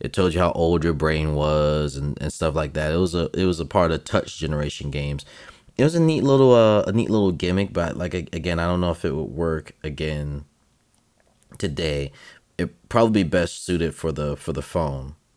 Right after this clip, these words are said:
If they could, like, make it free and then have you, like, download puzzles and stuff like that every day, it might be a nice little phone, a little phone game for Nintendo to release.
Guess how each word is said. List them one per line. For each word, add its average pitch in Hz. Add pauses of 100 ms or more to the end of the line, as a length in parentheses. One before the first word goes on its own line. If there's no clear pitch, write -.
(460)
If 76
they 80
could, 80
like, 76
make 78
it -
free 82
and 78
then 73
have 76
you, 78
like, 73
download 76
puzzles 76
and 71
stuff 76
like 71
that 73
every 76
day, 82
it 78
might 90
be 117
a 104
nice 90
little 85
phone, 90 (100)
a 82
little 85
phone 92
game 69 (580)
for -
Nintendo 71
to -
release. 67